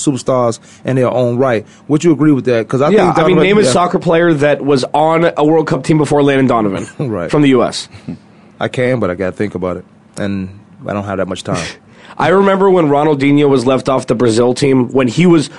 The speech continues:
Speaker 2: really, really good.
Speaker 1: Mm-hmm.
Speaker 2: He was, he was Ronaldo Junior, and this was, I think this is in the mid nineties, or, you know what, it might have been the two thousand, um, two thousand game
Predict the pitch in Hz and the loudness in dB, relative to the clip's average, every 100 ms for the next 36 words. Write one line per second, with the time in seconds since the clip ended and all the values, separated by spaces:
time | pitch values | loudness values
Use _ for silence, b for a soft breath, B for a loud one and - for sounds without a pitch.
0 | B 131 147 160 151 139 127 131 127 117 | B 0 2 4 4 4 4 4 4 4
1 | 117 95 95 101 104 - 175 180 151 - | 2 0 -4 -12 -14 0 2 4 2 0
2 | 156 175 165 151 143 151 165 139 147 139 | 2 2 2 0 2 2 0 2 2 2
3 | 135 131 B B - 143 156 160 165 - | 2 0 B B 0 2 2 2 2 0
4 | 143 156 185 160 156 143 151 143 143 147 | 0 2 2 2 2 2 2 2 0 2
5 | 139 139 135 131 113 B B 160 196 175 | 0 2 2 2 2 B B 2 2 4
6 | 160 175 175 156 139 170 151 147 147 143 | 2 2 2 2 0 0 2 0 2 2
7 | 131 120 - 117 120 110 101 104 b b | 0 -2 -4 -2 0 0 -2 -8 b b
8 | b - 175 135 151 147 139 127 127 127 | b -4 0 2 2 2 2 2 2 2
9 | 123 95 | 2 -2